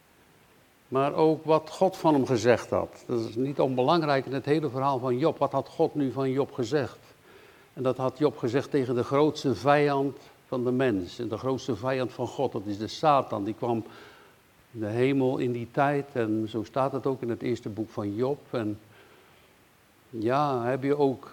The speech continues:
gezien, heb je ook acht geslagen op mijn knecht Job, zegt God tegen de Satan. Hij wijkt van het kwaad, hij is godvrezend.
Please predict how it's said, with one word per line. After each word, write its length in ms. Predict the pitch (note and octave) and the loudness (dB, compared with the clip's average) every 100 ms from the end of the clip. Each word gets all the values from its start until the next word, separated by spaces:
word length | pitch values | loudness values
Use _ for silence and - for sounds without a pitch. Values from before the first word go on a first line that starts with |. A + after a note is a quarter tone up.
| - | -18
gezien, 720 | - C#3 G#2+ A#2+ F3 G3 F3+ | -6 -4 -2 -2 -2 0 -2
heb 160 | D#3 C3 | -2 0
je 220 | C#3 C#3+ | 0 2
ook 340 | C#3+ B2 - - | 2 0 -4 -4
acht 260 | E3+ - | -4 -4
geslagen 640 | - - - E3 F3 D3+ D#3 | -6 -6 2 4 4 2 0
op 160 | C3+ | 0
mijn 260 | C#3+ C#3 - | 0 -2 -2
knecht 340 | C#3+ C#3+ - - | 0 0 -2 2
Job, 300 | F#3 G3 - | 2 2 -2
zegt 360 | E3+ D3 - | 0 0 -2
God 300 | - E3 - | 0 0 2
tegen 360 | D#3 D3 B2 B2 | 2 2 0 -2
de 100 | B2+ | -2
Satan. 580 | - D3+ C#3+ A#2+ B2+ A2 | 0 4 6 4 2 2
Hij 200 | B2 A#2+ | 2 6
wijkt 320 | D#3+ G3 - | 6 4 0
van 140 | - | 0
het 180 | C3 - | 0 -2
kwaad, 400 | D#3 F3 F#3 F#3 | 4 6 6 6
hij 120 | D3+ | 2
is 120 | B2+ | 0
godvrezend. 840 | - C#3 - - F#3 A3 E3+ D3 | -2 -4 -4 0 2 4 2 0